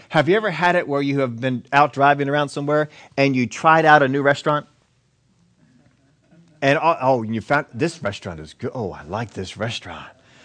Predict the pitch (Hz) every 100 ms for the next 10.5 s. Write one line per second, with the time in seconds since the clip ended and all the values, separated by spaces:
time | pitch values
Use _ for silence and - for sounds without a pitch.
0 | - _ _ 120 113 110 - 90 80 117
1 | 120 95 - - - 156 165 175 160 160
2 | - 156 165 160 165 175 151 156 151 151
3 | - - 135 156 175 156 151 151 160 -
4 | 156 160 160 151 143 156 175 170 - -
5 | _ _ _ _ 196 202 170 180 180 226
6 | 190 180 160 202 208 147 117 92 _ _
7 | _ _ _ _ _ - _ - 220 156
8 | 143 151 123 143 208 196 208 202 - 156
9 | 113 - 180 233 165 160 185 202 196 208
10 | 208 214 226 185